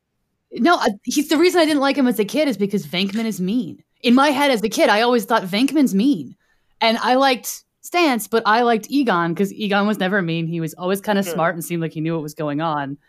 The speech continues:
Speaker 1: And just, he'd never see, like, Venkman I didn't like as a kid 'cause I
Speaker 2: He's,
Speaker 1: thought he was
Speaker 2: he's
Speaker 1: mean.
Speaker 2: also very creepy. 'Cause if he's, he, like, the first thing he
Speaker 1: But
Speaker 2: does when you first meet him, he's trying to hit a, he's lying,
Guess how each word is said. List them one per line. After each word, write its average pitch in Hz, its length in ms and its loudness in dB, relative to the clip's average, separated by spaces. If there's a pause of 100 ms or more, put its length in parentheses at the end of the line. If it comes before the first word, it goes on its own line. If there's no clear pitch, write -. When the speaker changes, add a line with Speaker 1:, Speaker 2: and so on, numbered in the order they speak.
(140)
Speaker 1:
And 185 160 0
just, 185 220 -2 (240)
he'd 208 200 -4
never 208 220 2
see, 214 180 -4
like, 180 220 -4 (180)
Venkman 254 380 0
I 202 80 -2
didn't 214 160 -6
like 202 160 -6
as 214 100 -6
a 190 40 -8
kid 226 220 -2
'cause - 120 -12
I 175 60 -8
Speaker 2:
He's, - 0 -
Speaker 1:
thought 160 200 -4
he 147 60 -6
was 175 140 -6
Speaker 2:
he's 156 60 -6
Speaker 1:
mean. - 20 -2
Speaker 2:
also 147 280 -4
very 214 300 -6
creepy. 190 640 -10 (460)
'Cause 220 180 -4
if 247 120 -10
he's, 240 260 -10
he, 233 180 -12
like, 214 180 -2
the 226 80 -4
first 285 280 -8
thing 269 100 -12
he 233 140 -10
Speaker 1:
But - 100 -6
Speaker 2:
does 277 140 -6
when 269 100 -12
you 202 80 -14
first 214 260 -14
meet 262 200 -10
him, 202 140 -8
he's 165 180 -14
trying 254 240 -10
to 233 40 -12
hit 196 180 -12
a, 320 100 -6
he's 170 200 -10
lying, 165 720 -6